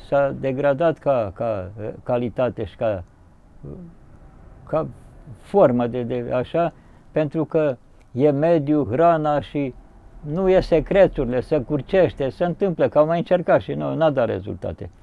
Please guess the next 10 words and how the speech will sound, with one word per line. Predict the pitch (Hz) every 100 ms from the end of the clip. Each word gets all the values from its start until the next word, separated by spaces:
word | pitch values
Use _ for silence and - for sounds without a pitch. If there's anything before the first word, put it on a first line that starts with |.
| - -
Deci | 143 156
numai | 175 190 185
acolo | - 185 170
sunt, | - 113 143
acolo | 139 170 170
e | 170
locul | 165 - 127
lor, | 120 107
zona | 104 131 120
lor. | 110 95